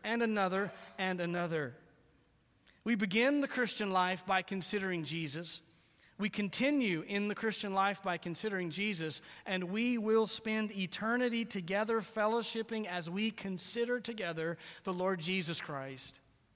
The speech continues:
I'm reminded of an evening not that long ago, and I happened to see through our kitchen window a, a, a glimpse of the sunset.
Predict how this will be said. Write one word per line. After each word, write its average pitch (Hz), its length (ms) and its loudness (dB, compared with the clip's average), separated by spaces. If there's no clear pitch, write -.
I'm 151 120 -4
reminded 170 400 -2
of 156 120 -2
an 156 140 -4
evening 170 440 -2
not 170 220 -4
that 170 160 -4
long 160 220 -2
ago, 156 460 -2
and 143 160 -4
I 180 140 2
happened 196 340 2
to 165 160 -2
see 226 260 2
through 214 220 0
our 165 120 2
kitchen 175 480 -2
window 165 760 -2
a, 160 100 -4
a, 151 40 -4
a 165 60 -2
glimpse 202 440 2
of 175 100 -2
the 160 60 -2
sunset. 175 560 2